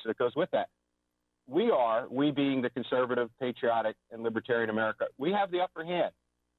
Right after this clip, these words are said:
That happened, uh, in November of twenty sixteen, a major victory that has frankly put these people into a mass psychosis. Some people call it derangement syndrome, uh, but they are in a bit of a mass psychosis,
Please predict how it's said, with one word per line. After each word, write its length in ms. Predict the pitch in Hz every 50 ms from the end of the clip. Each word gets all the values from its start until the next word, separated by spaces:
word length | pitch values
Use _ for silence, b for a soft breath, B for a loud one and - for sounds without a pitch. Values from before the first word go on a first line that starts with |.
| _ -
That 160 | 127 147 151
happened, 500 | 165 165 156 165 - 175 160 160 151 - - -
uh, 380 | 117 123 127 131 131 127 127 127 -
in 140 | - 143 139
November 480 | 143 147 139 123 143 139 160 143 139 151
of 100 | 127 -
twenty 300 | - - 147 143 147 131 - -
sixteen, 600 | - 131 117 - - - 113 104 101 104 123 131 _ _ _ _ _ _ _ _ -
a 40 | 131
major 380 | 131 131 139 156 180 180 190 165
victory 500 | 131 131 135 123 - - 117 113 117 131
that 140 | 117 113 113
has 80 | 120 - -
frankly 320 | 151 156 175 - 131 123
put 200 | - - 147 143 -
these 160 | 143 135 131 - -
people 320 | 135 135 - - 117 90
into 220 | 107 117 - 123 110
a 40 |
mass 240 | 107 110 110 113 117 - -
psychosis. 640 | - 139 139 _ - 117 98 95 - - 123 - -
Some 120 | - 110
people 320 | - - 113 110 - 110 -
call 200 | - 110 107 104
it 60 | -
derangement 480 | - 98 101 101 104 104 - - 95 - -
syndrome, 420 | 104 101 95 101 107 101 101 98 - _ _ _ _ _ _ _ _ _ -
uh, 240 | 107 107 101 98 95 95
but 120 | 113 113 -
they 140 | 127 127 127
are 160 | 131 139 151
in 80 | 143
a 40 | 135
bit 160 | 123 139 135
of 100 | 127 120
a 60 | 127 120
mass 240 | 117 127 123 143 - -
psychosis, 560 | - 156 151 - - 135 120 120 - - 131